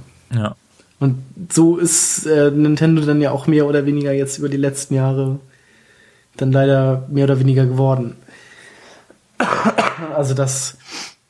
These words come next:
Speaker 2: dass es halt keine, keine Triple-A-Titel mehr von anderen, äh, Firmen und so gibt. Oder nur noch sehr wenige.
Speaker 1: Ja, das ist ja, da kommen wir ja gleich noch, äh, dazu, was er jetzt quasi für ein Erbe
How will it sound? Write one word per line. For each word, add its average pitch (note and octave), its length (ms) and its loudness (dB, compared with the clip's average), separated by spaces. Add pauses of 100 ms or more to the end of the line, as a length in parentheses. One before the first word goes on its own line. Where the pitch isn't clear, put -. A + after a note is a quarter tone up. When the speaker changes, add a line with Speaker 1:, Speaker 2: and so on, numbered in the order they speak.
(680)
Speaker 2:
dass B2+ 300 -2
es - 80 -4
halt B2+ 180 -2
keine, B2+ 520 2
keine C3 300 2
Triple-A-Titel B2+ 800 0
mehr B2 200 2
von B2 220 0
anderen, A#2 640 0 (440)
äh, A2+ 260 2
Firmen A#2 520 0
und A2+ 140 -4
so A2 120 -6
gibt. B2 580 -10
Oder A#2 200 0
nur B2 160 4
noch A#2 140 0
sehr A2+ 240 2
wenige. A#2 520 0 (1700)
Speaker 1:
Ja, A2 220 2
das G#2+ 140 -4
ist B2 160 -4
ja, A#2+ 240 0 (260)
da C3+ 160 -8
kommen C3+ 220 -2
wir B2+ 40 4
ja A#2+ 60 2
gleich B2 220 -2
noch, A#2+ 200 -4 (300)
äh, G#2+ 200 -2
dazu, A2+ 520 0 (320)
was - 380 -2
er A2+ 180 -2
jetzt A2 200 0
quasi A2 280 2
für - 160 -6
ein B2 140 -2
Erbe A2+ 600 0